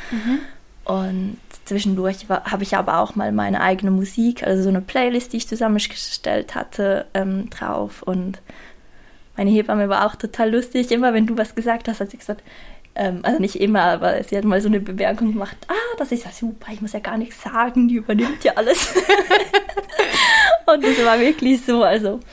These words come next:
Speaker 2: ja,
Speaker 1: Mhm.
Speaker 2: irgendwie fand ich das total schön, weil man so die Geburtsmeditation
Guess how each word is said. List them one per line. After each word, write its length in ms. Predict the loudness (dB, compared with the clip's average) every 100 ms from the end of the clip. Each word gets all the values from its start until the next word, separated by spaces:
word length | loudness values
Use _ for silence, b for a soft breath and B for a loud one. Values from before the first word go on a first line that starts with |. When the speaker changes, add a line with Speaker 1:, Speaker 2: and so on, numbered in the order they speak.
| B B B B -20 -12 -2
Speaker 2:
ja, 220 | 0 2
Speaker 1:
Mhm. 260 | 0 -6 -10 -14 -8
Speaker 2:
irgendwie 300 | 0 2 4
fand 160 | 2 -2
ich 100 | -4
das 160 | -8
total 380 | -8 -6 -2 -2
schön, 260 | 0 2 4
weil 160 | 2
man 220 | 2 2
so 200 | 2 0
die 160 | -2 -4
Geburtsmeditation 1600 | -6 -2 -2 -2 -8 -12 -4 -2 -2 -8 -8 -4 -2 -2 -2 -6